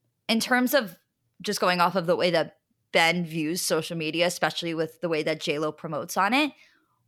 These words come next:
one of the issues that I think a lot of celebrities get themselves into is that they don't understand the value of social media beyond what they can sell. And so to them, being on social media is, like, a means to an end. It's something that their publicist is making them do.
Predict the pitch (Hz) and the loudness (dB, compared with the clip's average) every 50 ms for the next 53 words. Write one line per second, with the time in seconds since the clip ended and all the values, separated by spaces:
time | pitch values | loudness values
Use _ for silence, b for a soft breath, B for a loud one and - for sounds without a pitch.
0 | _ _ 190 185 262 302 480 605 622 508 370 262 240 247 269 - - 247 226 185 | _ _ -2 0 0 2 2 0 0 -2 -4 0 0 0 0 2 0 -2 0 0
1 | 220 202 208 208 240 226 208 196 185 190 202 202 208 - - 196 190 175 175 170 | 0 0 0 -2 -4 -4 -2 0 2 2 2 2 0 -2 -2 -2 -2 -2 -4 -6
2 | 165 - 180 202 - - 220 202 180 - 165 147 156 156 165 151 151 - - 175 | -4 -2 -2 0 0 0 -2 -2 -2 -2 -2 -2 -2 -4 -8 -8 -8 -8 -8 -8
3 | 135 107 165 170 - - 175 175 143 - - 165 147 _ - 190 190 233 262 269 | -8 -6 -8 -6 0 2 2 2 2 -2 -8 -20 -14 _ 0 0 2 2 0 -2
4 | 214 175 - 202 170 185 214 208 _ _ - 185 185 175 185 185 180 - _ 165 | -4 -6 -2 -2 -2 -2 -2 -6 _ _ -4 -4 -2 -2 -6 -6 -6 -6 _ -2
5 | 151 160 160 165 180 214 208 175 - 180 - 180 160 156 170 175 170 170 170 - | 0 0 2 0 0 -2 -6 -4 -6 -2 0 2 2 2 2 0 -2 -4 -6 -4
6 | - 180 165 - - 170 160 156 156 160 170 180 185 190 180 190 175 170 160 151 | -4 -4 -4 -4 -8 -10 -8 -8 -6 -2 0 2 2 2 0 -2 -2 0 2 2
7 | 156 160 165 156 165 160 - 156 151 - - 160 151 - - - 117 104 127 185 | 0 -2 -2 -4 -6 -4 -4 -6 -8 -8 -10 -14 -12 -8 -6 -4 -2 2 2 2
8 | 285 403 - B B B B B B B B _ 202 214 214 208 - 240 208 202 | 2 0 -4 B B B B B B B B _ -2 -2 0 0 0 0 0 0
9 | - - - 180 214 262 294 294 247 214 185 220 208 220 226 220 208 202 202 - | -2 -6 -4 2 4 4 4 4 2 0 0 0 0 0 0 0 0 -2 -2 -2
10 | 226 208 202 - 214 190 196 208 226 214 190 180 180 - 180 175 190 165 160 180 | -4 -4 -4 -4 -6 -6 -4 -2 -2 2 2 2 2 2 0 -2 -2 -2 -2 -2
11 | 175 196 190 185 185 - - - 170 151 165 190 170 151 139 151 151 - - 185 | -2 -2 -2 -2 -4 -6 -6 -6 -4 0 2 2 2 2 -2 -8 -10 -4 -4 -4
12 | 180 202 180 175 170 165 - 165 165 - - 190 180 196 220 - - 214 - - | -2 -2 -2 0 0 0 0 -2 -4 0 -2 0 0 0 -4 -4 -4 -8 -6 -6
13 | 226 190 185 180 175 175 190 185 180 170 165 160 151 131 92 139 180 208 | -8 -2 -2 -2 -2 -2 -6 -6 -4 -4 -4 -4 -4 -2 0 0 0 0